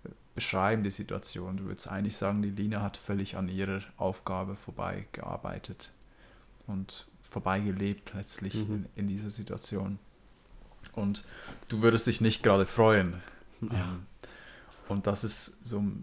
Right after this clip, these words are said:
Speaker 1: soll so ein bisschen in Worte fassen, was, ähm, wie Gott auch diese Selbstverwirklichung sieht oder diese Ersatzberufungen, die wir uns ausdenken. Also, dass wir eben schon,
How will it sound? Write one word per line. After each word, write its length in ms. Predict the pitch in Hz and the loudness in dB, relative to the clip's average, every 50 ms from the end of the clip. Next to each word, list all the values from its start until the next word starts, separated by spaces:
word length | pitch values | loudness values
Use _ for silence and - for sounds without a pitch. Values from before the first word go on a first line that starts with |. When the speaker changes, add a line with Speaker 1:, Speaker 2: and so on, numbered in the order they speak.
| - - 101 104 | -12 -12 -12 -6
Speaker 1:
soll 260 | - - - 104 104 | -4 -2 0 0 0
so 60 | - 104 | 0 0
ein 100 | 98 98 | -2 0
bisschen 480 | 113 117 - - - 107 107 104 101 - - - - - - - - - - - - - | 0 0 0 2 2 2 2 2 0 -4 -8 -12 -16 -16 -18 -18 -18 -20 -20 -16 -8 -4
in 200 | - 104 98 95 | -2 -2 0 2
Worte 280 | 95 101 113 - 127 | 4 4 4 2 0
fassen, 480 | 107 - - 101 101 - - - 101 95 | -4 -2 -2 -4 -2 -4 -4 -6 -6 -6
was, 580 | 98 101 98 98 - - - - - - - - - - - - - - - - - - - - - - - - | -6 -6 -6 -6 -6 -8 -8 -8 -10 -12 -14 -18 -20 -20 -20 -20 -20 -20 -20 -20 -20 -20 -20 -20 -20 -20 -14 -8
ähm, 440 | - 107 98 98 98 98 98 107 123 127 - - - - - - - | -6 -4 -4 -2 -4 -4 -6 -8 -10 -14 -18 -20 -20 -20 -18 -12 -10
wie 320 | 120 107 107 110 107 117 | -8 -4 0 0 0 2
Gott 400 | 117 - 113 113 117 - - - - | 2 2 0 0 -2 -6 -10 -10 -6
auch 440 | - 95 98 92 - - - - - - - - - - - - | -4 -4 -4 -4 -6 -10 -14 -14 -16 -18 -20 -20 -20 -20 -14 -10
diese 260 | - 101 101 104 104 | -8 -6 -6 -6 -6
Selbstverwirklichung 1000 | 101 104 110 98 107 117 - - - - 110 101 107 104 - - 107 107 104 110 107 | -6 -2 -2 -2 0 -2 -4 -4 -4 -2 -2 -2 -2 -4 -4 -6 -6 -4 -4 -4 -4
sieht 260 | 110 113 117 120 127 | -4 -4 -4 -4 -4
oder 160 | 120 107 101 | -4 -4 -2
diese 300 | - 104 104 104 - 104 | -2 -2 -2 -2 -2 -2
Ersatzberufungen, 1300 | - 98 104 101 - - 98 117 - - - - - 117 104 101 98 101 101 - - 101 104 104 104 117 117 | 0 0 -2 -2 0 0 0 0 0 -4 -6 -4 -2 -4 -2 -2 -2 -4 -4 -4 -6 -4 -4 -4 -4 -4 -4
die 160 | - 101 98 | -4 -2 -2
wir 120 | 98 98 98 | 0 -2 -2
uns 160 | 101 98 - | -2 -4 -6
ausdenken. 720 | - - 98 104 - - - 104 98 131 113 107 117 123 - - - - - - - - - - - - - - - - | -6 -6 -6 -6 -6 -6 -6 -6 -6 -6 -8 -8 -10 -10 -12 -16 -18 -18 -18 -20 -20 -20 -20 -20 -20 -20 -18 -16 -12 -8
Also, 200 | 107 101 101 98 | -8 -6 -6 -6
dass 240 | 101 101 - - - | -8 -8 -8 -6 -4
wir 220 | 101 98 98 98 - - - - - - - - - - - - - - - - - - - | -2 -2 -2 -4 -6 -10 -20 -20 -20 -20 -20 -20 -20 -20 -20 -20 -20 -20 -20 -20 -14 -8 -4
eben 260 | 110 110 107 107 101 | -2 0 0 0 0
schon, 400 | 101 - 120 117 120 139 139 123 | 0 2 2 2 2 2 -2 -4